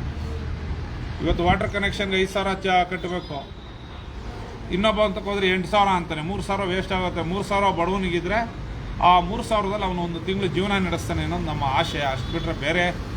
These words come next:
ಇದರಿಂದ ದುರುದ್ದೇಶ ಏನಿಲ್ಲ. ಹಾಗಾಗಿ ಇದ್ರ ಕಡೆ, ಆ,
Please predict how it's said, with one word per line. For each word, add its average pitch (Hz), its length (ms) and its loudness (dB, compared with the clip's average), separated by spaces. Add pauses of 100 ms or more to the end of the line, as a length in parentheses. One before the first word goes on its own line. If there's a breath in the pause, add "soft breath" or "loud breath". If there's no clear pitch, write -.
(140)
ಇದರಿಂದ 160 240 0
ದುರುದ್ದೇಶ 165 600 0
ಏನಿಲ್ಲ. 156 340 0
ಹಾಗಾಗಿ 165 460 4 (380)
ಇದ್ರ 143 220 -4
ಕಡೆ, 170 280 2
ಆ, - 680 -6